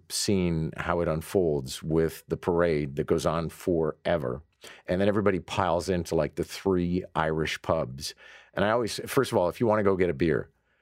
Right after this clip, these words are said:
you know, you say, "I'm just going to the bar." That's, like, an hour-long ordeal. And it's usually so crowded that if you lifted your feet off the ground,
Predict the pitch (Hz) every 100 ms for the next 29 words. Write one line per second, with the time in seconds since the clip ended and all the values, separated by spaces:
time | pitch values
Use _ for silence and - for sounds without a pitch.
0 | _ _ _ _ _ 95 78 78 - 87
1 | 73 90 90 131 - 131 120 120 95 78
2 | 92 71 55 - - 104 - 143 131 95
3 | - 90 90 98 85 78 76 73 73 67
4 | - 85 71 71 64 50 50 _ _ -
5 | - - _ - 85 82 82 78 104 80
6 | 82 104 107 104 - - 117 101 107 -
7 | 113 87 64 58 71 - - _ - 82
8 | 95 87 - 98 - 98 90 87 104 -
9 | 117 95 87 - 92 85 78 - 85 92
10 | 85 62 62 73 -